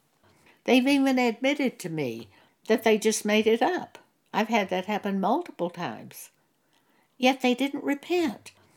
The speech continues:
I always wondered, "Why don't they repent?" I would be horrified at what I had done if I were them. They didn't repent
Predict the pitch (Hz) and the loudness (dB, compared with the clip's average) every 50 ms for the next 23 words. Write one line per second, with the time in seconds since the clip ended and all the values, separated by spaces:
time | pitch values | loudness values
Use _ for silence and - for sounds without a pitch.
0 | _ - - 214 196 - - 247 277 311 320 320 320 311 294 - - 254 254 262 | _ -6 -4 -4 -4 -2 0 0 0 0 0 0 -2 -4 -4 -6 -6 -4 -2 0
1 | 247 202 151 139 143 147 - _ _ _ _ _ _ _ _ _ _ _ _ _ | 0 -2 -2 -4 -6 -8 -10 _ _ _ _ _ _ _ _ _ _ _ _ _
2 | _ _ _ _ - 247 277 320 320 320 349 349 349 - 294 277 240 233 254 247 | _ _ _ _ -6 -4 -2 -2 0 0 0 -2 0 0 0 0 2 2 0 0
3 | - - - 320 349 359 359 262 - - - - - _ _ _ _ _ _ _ | -2 -4 -2 -2 0 0 0 -2 -4 -8 -14 -20 -20 _ _ _ _ _ _ _
4 | _ _ - - 285 294 359 - - 277 262 254 277 262 262 277 269 262 262 - | _ _ -2 0 0 2 0 0 0 -2 -2 0 0 0 2 2 0 0 0 -2
5 | 170 151 - - - 165 170 - _ _ _ _ _ _ _ _ _ _ _ _ | -2 -2 -4 -6 -10 -16 -20 -20 _ _ _ _ _ _ _ _ _ _ _ _
6 | _ - 214 208 - 226 220 202 196 190 175 - 180 165 156 - 175 170 165 156 | _ -4 -4 -2 -2 -2 -2 0 -2 -2 -4 -4 -6 -6 -4 -4 -4 -2 -2 -4
7 | 165 - - 190 - 190 190 180 170 175 170 156 165 151 131 127 135 131 _ _ | -4 -4 -6 -6 -6 -6 -6 -6 -4 -6 -6 -6 -6 -8 -8 -8 -12 -16 _ _
8 | _ _ _ _ _ _ _ _ _ _ _ _ _ _ _ _ _ _ _ _ | _ _ _ _ _ _ _ _ _ _ _ _ _ _ _ _ _ _ _ _
9 | _ _ _ _ _ _ _ _ _ _ _ _ _ _ _ _ _ _ _ _ | _ _ _ _ _ _ _ _ _ _ _ _ _ _ _ _ _ _ _ _
10 | _ - 202 208 208 254 269 269 254 - - 254 269 262 - - 311 330 320 269 | _ -2 -2 -2 0 0 -2 -2 -2 -2 -2 -2 -2 -2 -4 -4 -4 -2 -2 -4
11 | 196 - - - | -6 -8 -12 -20